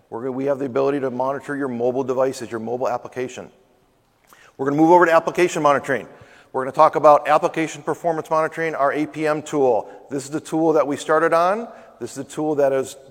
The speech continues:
base, you know, our, the base foundation rock of our company. We're gonna move over to infrastructure, and we're gonna talk about New Relic infrastructure,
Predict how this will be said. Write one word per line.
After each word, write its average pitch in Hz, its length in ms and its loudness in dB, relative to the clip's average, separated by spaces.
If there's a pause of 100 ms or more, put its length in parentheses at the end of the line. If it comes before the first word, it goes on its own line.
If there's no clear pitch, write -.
base, 135 260 -6
you 127 80 -8
know, 117 140 0
our, 117 160 -2
the - 180 -10
base 143 320 -4
foundation 147 480 -8
rock 131 280 0
of 120 100 -4
our 123 240 2
company. 120 480 -10 (760)
We're 120 100 -10
gonna 131 120 -6
move 151 220 0
over 160 320 4
to 170 260 -2
infrastructure, 175 600 -2
and 117 100 -6
we're 123 100 -6
gonna 139 120 -2
talk 139 120 2
about 143 180 -2
New 147 340 -2
Relic 147 320 0
infrastructure, 143 640 -4